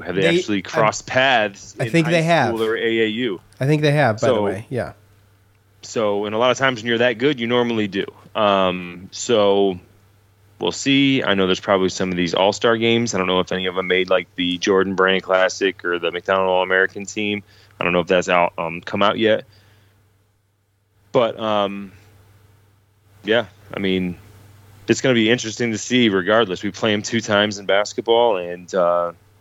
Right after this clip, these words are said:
Speaker 1: I'm just interested in on whether or not the players are actually gonna make it a little bit of a, a personal rivalry,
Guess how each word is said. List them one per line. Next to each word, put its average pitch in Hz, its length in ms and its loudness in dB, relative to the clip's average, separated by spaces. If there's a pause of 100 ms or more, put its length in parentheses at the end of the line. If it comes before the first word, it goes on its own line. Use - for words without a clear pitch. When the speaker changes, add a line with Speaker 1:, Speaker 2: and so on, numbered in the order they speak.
(280)
Speaker 1:
I'm 98 260 0
just 104 240 -6
interested 95 400 -6
in 87 80 -8
on 87 160 -4
whether 92 280 2
or 92 60 2
not 92 440 -2 (680)
the 92 300 2
players 104 680 0
are 90 100 2
actually 87 420 -2
gonna 87 180 -6
make 85 180 -4
it 87 60 -2
a 87 40 0
little 85 200 0
bit 85 100 0
of 82 120 0
a, 82 120 0 (100)
a 82 240 0
personal 98 640 0 (1200)
rivalry, 85 600 0